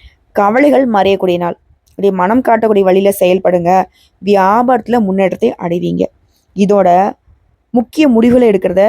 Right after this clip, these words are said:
இந்த நாள்ல கொஞ்சம் தவிர்த்துக்கோங்க. இல்ல நான் எடுத்தா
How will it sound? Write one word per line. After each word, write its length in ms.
இந்த 120
நாள்ல 340
கொஞ்சம் 220
தவிர்த்துக்கோங்க. 500
இல்ல 300
நான் 160
எடுத்தா 220